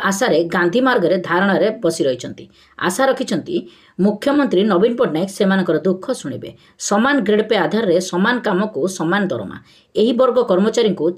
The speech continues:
ଚାକିରି ସର୍ତ୍ତାବଳୀ ସହ ପେନସନଭୁକ୍ତ କରିବା, ଦୁଇ ହଜାର ଅଠର ଜିଓରେ ଉପକୃତ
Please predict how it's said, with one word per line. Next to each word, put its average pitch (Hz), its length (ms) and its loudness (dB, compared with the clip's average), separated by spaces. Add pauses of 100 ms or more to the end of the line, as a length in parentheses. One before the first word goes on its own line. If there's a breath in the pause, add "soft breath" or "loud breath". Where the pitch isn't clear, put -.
ଚାକିରି 180 420 0 (600 loud breath)
ସର୍ତ୍ତାବଳୀ 262 560 2
ସହ 180 100 -4 (140)
ପେନସନଭୁକ୍ତ 220 580 2 (140)
କରିବା, 190 280 2 (440 loud breath)
ଦୁଇ 247 200 2
ହଜାର 277 240 4 (140)
ଅଠର 240 260 2 (140)
ଜିଓରେ 214 280 4 (180)
ଉପକୃତ 240 400 0